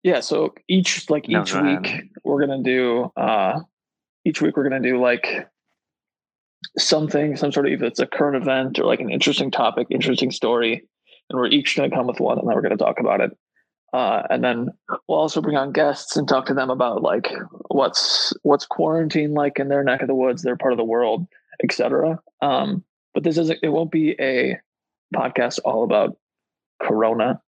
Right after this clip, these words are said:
Speaker 1: covid, uh, because that gets boring and there's enough of that in the world. So hopefully this will be something that, uh, is, is fun, is maybe,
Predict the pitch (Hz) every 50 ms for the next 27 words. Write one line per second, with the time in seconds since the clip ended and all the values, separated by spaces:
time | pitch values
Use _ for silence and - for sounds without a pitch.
0 | _ - - 127 110 107 117 117 113 - - - _ _ _ - - - - -
1 | - - 131 113 113 123 131 131 165 190 - - 190 - - - - - 135 135
2 | 135 - - - - - _ _ _ _ _ _ _ _ _ _ _ _ _ _
3 | - 135 120 - - 135 - - - 131 120 117 110 117 123 - - - - -
4 | - - _ _ _ - - 120 107 - - - - - _ _ - 127 131 120
5 | 117 - - 127 120 110 113 - - 151 151 151 147 160 160 165 202 - - 139
6 | 113 113 123 - - - - - - - _ _ 160 165 156 - 170 165 156 156
7 | 147 - 147 135 143 139 - - 139 139 135 135 131 131 127 120 120 - - -
8 | 120 123 120 113 113 - - 117 117 117 113 113 113 - - - - - - -
9 | - _ _ _ _ _ _ _ _ _ _ _ _ _ _ _ _ _ _ -
10 | - _ _ _ _ _ _ _ _ _ _ _ _ - 139 120 151 - - -
11 | 175 170 165 170 175 175 156 - - - 190 - 160 151 147 143 143 143 - 143
12 | - - 139 135 139 143 143 143 143 143 147